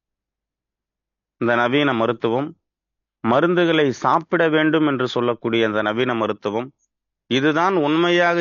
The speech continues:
இருக்கும் என்று இதை ஏற்றுக்கொண்டு அதை கடைபிடிக்கக்கூடிய மனித குலம், இது எப்படி இருக்குன்னு கொஞ்சம் கவனிச்சு பார்ப்போமே. செரிமான கோளாறு இருக்கக்கூடிய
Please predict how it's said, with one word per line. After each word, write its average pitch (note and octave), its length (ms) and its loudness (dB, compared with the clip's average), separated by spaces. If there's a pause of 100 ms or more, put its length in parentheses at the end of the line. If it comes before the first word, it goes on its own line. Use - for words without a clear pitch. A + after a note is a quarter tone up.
இருக்கும் F3 460 2
என்று C#3 340 0
இதை B2 180 -2 (100)
ஏற்றுக்கொண்டு C#3+ 760 -2 (380)
அதை A2+ 240 -2
கடைபிடிக்கக்கூடிய B2 1040 0
மனித C3 380 -2
குலம், G#2+ 300 -2 (680)
இது G2+ 200 0
எப்படி F3 360 0
இருக்குன்னு C#3 300 -2
கொஞ்சம் A2+ 360 -4
கவனிச்சு A#2 360 -2
பார்ப்போமே. G2 440 -8 (3000)
செரிமான F3+ 580 2
கோளாறு D#3 460 2
இருக்கக்கூடிய C#3 600 0